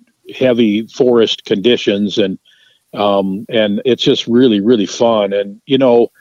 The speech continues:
I always like it to deer hunting, where if you, if you're out deer hunting, you might see a deer coming across a field, or you might hear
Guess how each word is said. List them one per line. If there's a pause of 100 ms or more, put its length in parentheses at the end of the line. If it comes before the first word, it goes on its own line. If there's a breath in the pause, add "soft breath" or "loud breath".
(360 soft breath)
I
always
like
it
to
deer
hunting,
where
if
you,
if
you're
out
deer
hunting,
you
might
see
a
deer
coming
across
a
field,
or
you
might
hear